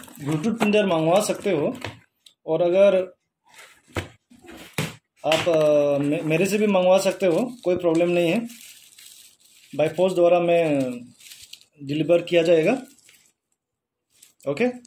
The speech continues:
ये देख सकते हैं इसमें क्या क्या आया है। और, अ, बैटरी है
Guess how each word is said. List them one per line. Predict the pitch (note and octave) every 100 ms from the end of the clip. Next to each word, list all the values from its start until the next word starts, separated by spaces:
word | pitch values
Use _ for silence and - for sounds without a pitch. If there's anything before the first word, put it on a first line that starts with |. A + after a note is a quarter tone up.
| _ _ _ - - D#3
ये |
देख | C#3 D#3+
सकते | D#3+ D#3+ F3 E3
हैं | F3+ E3
इसमें | D#3+ C#3+ E3+ E3 - - - - -
क्या | E3
क्या | D#3+ E3
आया | D#3 E3
है। | D#3 E3+ - _ _ - - - - -
और, | D3+ D3+ D3
अ, | C3 B2+ B2 B2 - - -
बैटरी | C#3+ D#3 E3+
है | F#3 E3 E3+